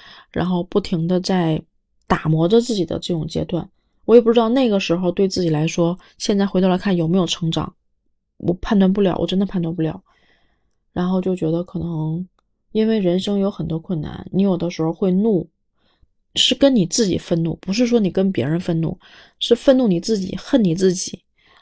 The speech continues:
或者是说、就是，就是，就是对自己犯的那个错误，你觉得接受不了，为什么会犯这种错误，会这种状态。那段时间就跟我那个同事，我们俩就在探讨，聊着聊着就聊，聊到了这儿。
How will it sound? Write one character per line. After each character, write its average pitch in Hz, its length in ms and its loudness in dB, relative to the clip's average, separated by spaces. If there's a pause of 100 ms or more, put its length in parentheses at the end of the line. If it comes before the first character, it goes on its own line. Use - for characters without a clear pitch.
(100)
或 247 240 8
者 196 120 6
是 190 180 0
说、 196 260 -2 (400)
就 190 100 0
是， 180 340 0 (120)
就 208 100 -6
是， 190 260 -2 (200)
就 220 120 -2
是 220 120 -2
对 262 180 8
自 262 180 2
己 180 120 6
犯 220 240 2
的 214 60 0
那 220 100 0
个 214 80 0
错 247 200 2
误， 202 160 2
你 180 140 4
觉 180 100 0
得 196 80 0 (800)
接 285 120 6
受 330 100 10
不 285 140 4
了， 196 240 4
为 294 120 8
什 247 80 2
么 190 80 4
会 214 120 4
犯 226 200 0
这 285 120 2
种 185 100 2
错 175 220 -2
误， - 40 -2
会 233 140 -6
这 - 220 4
种 196 140 -2
状 - 220 -4
态。 185 200 -10 (840)
那 240 120 -2
段 240 120 2
时 233 160 -4
间 220 220 0
就 214 220 0
跟 208 200 -4
我 185 140 -2
那 185 80 0
个 196 60 0
同 185 180 -4
事， 185 140 -4
我 180 40 0
们 170 80 -2
俩 175 140 -4
就 185 100 -10
在 175 120 -2
探 185 200 -2
讨， 175 240 -8 (440)
聊 180 160 0
着 208 80 2
聊 185 200 2
着 185 60 4
就 180 80 6
聊， 170 180 2 (120)
聊 165 200 2
到 180 120 2
了 170 100 -2
这 175 160 -4
儿。 180 180 -4